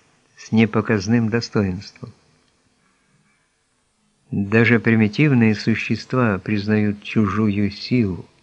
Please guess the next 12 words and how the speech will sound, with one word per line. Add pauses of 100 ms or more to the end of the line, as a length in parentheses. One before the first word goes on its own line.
(400)
в
том
числе
внутреннюю
силу. (920)
Ну
а
если
уж
существо
совсем
примитивное,